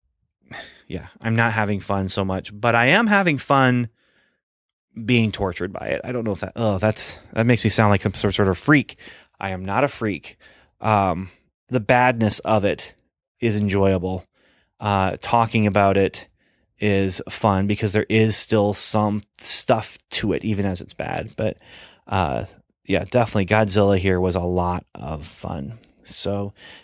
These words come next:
next issue, can't wait to see what happens. I mean, I've seen what happens. I've read what happens.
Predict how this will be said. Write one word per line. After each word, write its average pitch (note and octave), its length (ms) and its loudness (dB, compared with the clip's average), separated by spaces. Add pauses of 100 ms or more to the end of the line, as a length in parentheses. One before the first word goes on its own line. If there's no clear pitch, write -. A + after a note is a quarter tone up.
next B2 240 2
issue, C3+ 280 2
can't A#2 340 0
wait A2+ 520 2 (160)
to - 80 -6
see A#2 220 -2
what A2 100 2
happens. A2 380 0
I A#2+ 40 0
mean, C3 120 4
I've C3+ 140 2
seen C#3+ 300 2
what G2+ 100 2
happens. F#2+ 260 -2
I've A#2 140 2
read G#2+ 300 2
what F2 100 0
happens. F#2+ 480 -4